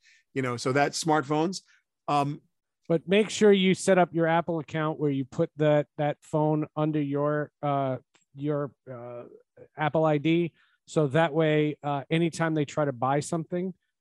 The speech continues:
Speaker 2: uh, you have to approve it. And it's a
Speaker 1: Absolutely.
Speaker 2: thing that Apple does that's amazing.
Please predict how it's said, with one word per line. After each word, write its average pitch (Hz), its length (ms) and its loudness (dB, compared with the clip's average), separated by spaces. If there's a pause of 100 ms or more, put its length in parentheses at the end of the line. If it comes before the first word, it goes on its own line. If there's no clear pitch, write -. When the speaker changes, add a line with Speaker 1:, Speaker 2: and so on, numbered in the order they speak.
(140)
Speaker 2:
uh, 131 320 0
you 135 300 -2
have 151 260 0
to 139 220 -2
approve 131 400 -6
it. - 100 -20 (480)
And 127 320 -2
it's 131 220 -4
a - 20 -2
Speaker 1:
Absolutely. - 140 -8
Speaker 2:
thing 170 220 4
that 165 100 4
Apple 156 320 2
does 147 260 0
that's 139 240 -8
amazing. 180 560 -2